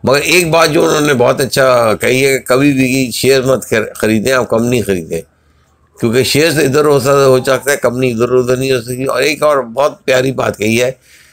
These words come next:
जिस कंपनी के ऊपर एनकम्बरेंस zero हो, यानी कि उसका gearing ratio zero हो,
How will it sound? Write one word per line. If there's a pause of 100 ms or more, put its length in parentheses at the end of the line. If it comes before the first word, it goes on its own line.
(200)
जिस
कंपनी
के
ऊपर (840)
एनकम्बरेंस
zero
हो,
यानी
कि
उसका
gearing
ratio
zero
हो,